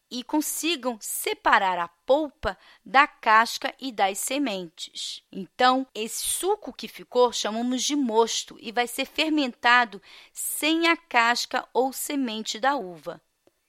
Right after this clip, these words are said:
É preciso retirar a casca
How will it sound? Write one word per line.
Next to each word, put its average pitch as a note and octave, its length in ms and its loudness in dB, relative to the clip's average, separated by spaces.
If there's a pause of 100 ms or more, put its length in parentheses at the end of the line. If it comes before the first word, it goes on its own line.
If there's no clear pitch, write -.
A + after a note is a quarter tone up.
(1400)
É C#4+ 80 -2
preciso C#4 580 -4
retirar F#3 600 -4
a D#3+ 80 -8
casca A#3+ 600 4